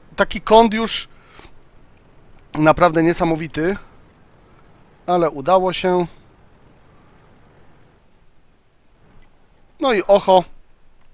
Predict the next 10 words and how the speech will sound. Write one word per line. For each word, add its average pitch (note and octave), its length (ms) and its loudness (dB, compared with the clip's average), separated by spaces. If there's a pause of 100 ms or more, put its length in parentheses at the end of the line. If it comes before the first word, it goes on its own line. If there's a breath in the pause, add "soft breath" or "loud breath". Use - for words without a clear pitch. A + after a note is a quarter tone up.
(920 loud breath)
Widać, D3+ 240 0
już C#3 140 -10
zrezygnował. D3+ 720 0 (680 soft breath)
Sobie D#3 240 -4
myśli: C#3+ 300 -4
„A, D#3+ 220 2
szóstotierowy D#3 800 -10
Tedek”. C#3+ 460 -8 (3750 soft breath)
Więc, C#3 480 -8
y, C#3 40 -6